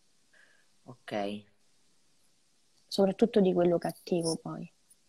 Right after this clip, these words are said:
Speaker 2: Se non è bilanciato bene nell'alimentazione, magari con l'aumento della fibra.
Speaker 1: Però solitamente l'L D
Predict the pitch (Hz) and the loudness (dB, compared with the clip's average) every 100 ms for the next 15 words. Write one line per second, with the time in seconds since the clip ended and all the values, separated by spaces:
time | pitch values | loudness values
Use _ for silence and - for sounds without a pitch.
0 | _ - 180 185 175 175 175 180 180 185 | _ 0 2 4 4 4 4 0 -2 0
1 | 180 175 180 185 180 170 175 175 175 - | 2 2 2 2 2 0 0 -2 -4 -8
2 | 170 - 190 180 170 175 170 175 170 170 | -10 -4 0 0 0 -2 0 2 2 0
3 | 175 175 170 170 160 180 160 156 156 _ | -2 0 2 2 0 0 0 -4 -10 _
4 | _ _ _ _ _ _ _ _ _ _ | _ _ _ _ _ _ _ _ _ _
5 | _ _ _ _ _ _ _ _ _ _ | _ _ _ _ _ _ _ _ _ _
6 | _ _ _ _ _ _ _ - - _ | _ _ _ _ _ _ _ -20 -20 _
7 | _ - 175 233 226 - 131 147 147 180 | _ 2 10 10 10 0 -10 -10 -10 -12
8 | 190 196 190 139 135 135 | -8 -4 -2 -2 -2 -4